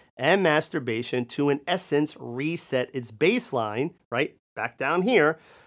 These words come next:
so normal sex is once again pleasurable. In the meantime, be patient with yourself or your partner, you know, whichever it might apply to your situation.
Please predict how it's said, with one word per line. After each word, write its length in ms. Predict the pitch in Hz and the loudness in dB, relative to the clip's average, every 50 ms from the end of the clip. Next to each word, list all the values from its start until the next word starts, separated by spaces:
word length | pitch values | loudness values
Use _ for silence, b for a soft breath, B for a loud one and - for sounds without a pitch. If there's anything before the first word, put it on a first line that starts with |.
| b b b | b b b
so 200 | - - 170 160 | 2 6 6 6
normal 400 | 147 143 151 160 180 185 190 185 | 8 8 8 8 8 8 6 4
sex 540 | 180 - - - 135 135 131 - - - - - | 2 2 0 2 2 2 0 -2 -10 -14 -6 -4
is 180 | 139 143 123 110 | -4 -4 -4 -4
once 320 | 110 113 117 120 - - | -4 -4 -4 -4 -6 -10
again 320 | 123 113 117 113 110 113 113 _ | -10 -8 -8 -8 -8 -10 -12 _
pleasurable. 540 | - - 170 170 117 127 113 92 87 - _ _ _ _ _ _ b b b b b b | 4 4 4 4 4 0 -4 -6 -10 -18 _ _ _ _ _ _ b b b b b b
In 100 | 185 196 | 4 6
the 80 | 202 190 | 6 6
meantime, 680 | 208 254 285 381 - - - 170 147 147 151 165 170 160 _ _ | 6 8 8 8 6 6 6 8 8 8 6 4 0 -6 _ _
be 120 | 220 226 | -4 -4
patient 480 | 214 - - 214 240 262 - - 214 165 | -4 0 0 2 2 2 2 2 4 4
with 100 | 143 120 | 2 0
yourself 460 | 120 117 113 - 127 113 107 - - _ _ | -2 -6 -4 -4 -2 -2 -4 -4 -10 _ _
or 260 | - 170 180 202 208 | -2 4 6 6 6
your 160 | 208 196 202 208 | 6 4 2 0
partner, 480 | 208 - 214 226 180 123 104 92 90 | 6 8 8 8 6 4 -4 -10 -8
you 120 | 107 127 131 | -4 -2 0
know, 180 | 135 139 143 | 2 2 2
whichever 640 | 143 135 131 - 151 147 147 147 147 147 139 131 135 _ _ _ _ _ _ - - | 2 0 0 2 2 0 2 2 0 0 0 -2 -6 _ _ _ _ _ _ -12 -8
it 80 | 135 | -2
might 180 | 135 139 143 143 | 0 2 2 2
apply 300 | 135 135 - 143 139 135 | 0 2 2 4 4 4
to 80 | 131 | 2
your 120 | 135 156 160 | 0 -2 -4
situation. 540 | 147 - 123 - - - 95 95 - - | -4 -4 -10 -10 -10 -14 -12 -12 -14 -16